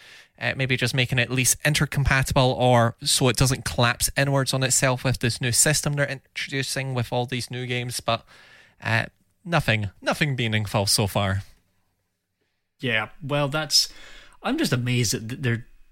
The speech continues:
Speaker 2: paying it any service. I, I mean, uh, it says just, it's obviously further improvements to system stability and other minor adjustments to be made to enhance the u-,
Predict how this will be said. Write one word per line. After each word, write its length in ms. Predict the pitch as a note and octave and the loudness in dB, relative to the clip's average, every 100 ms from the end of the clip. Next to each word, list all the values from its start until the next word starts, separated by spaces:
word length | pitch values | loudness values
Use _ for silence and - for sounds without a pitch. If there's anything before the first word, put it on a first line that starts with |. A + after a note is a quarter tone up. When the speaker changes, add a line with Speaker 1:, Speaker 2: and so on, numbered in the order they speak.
| - _ _ | -20 _ _
Speaker 2:
paying 440 | - E3+ D3+ C#3 C3+ | 0 2 2 0 -2
it 160 | - D3+ | -6 -6
any 260 | D#3 D#3 D3+ | -2 0 0
service. 320 | C#3 A#3 C4 | 0 0 -2
I, 180 | - F3 D#3+ - - - - - - - | -2 -2 -4 -10 -16 -18 -16 -16 -20 -12
I 80 | F#3 | -4
mean, 220 | G3+ G3+ G3+ - | 0 0 -2 -8
uh, 140 | - - | -6 -6
it 140 | A3 | -2
says 240 | A#3+ A#3 D#3+ | 0 0 -2
just, 260 | C#3+ C#3 | -6 -6
it's 140 | C#3+ - | -6 -6
obviously 180 | B2+ G#2+ | -8 -8
further 320 | - F3 E3+ | -2 0 0
improvements 460 | C3+ C#3 B2+ B2 | 0 0 0 -2
to 140 | - A#2 | -2 -4
system 320 | - F3 - | -4 -4 -6
stability 420 | - A2+ B2 A2+ | -6 -4 -4 -4
and 100 | G#2 | -4
other 200 | A2 G#2 G2+ - _ _ | -4 -4 -6 -14 _ _
minor 380 | G#2+ A2 A2 G#2 | -6 -4 -4 -4
adjustments 420 | F#2+ A#2+ - A#2+ | -6 -6 -8 -8
to 60 | - | -8
be 60 | |
made 180 | G#2+ A2 | -6 -6
to 60 | - | -6
enhance 280 | F#2+ A2+ - | -8 -6 -4
the 60 | |
u-, 200 | A2+ G#2+ | -4 -4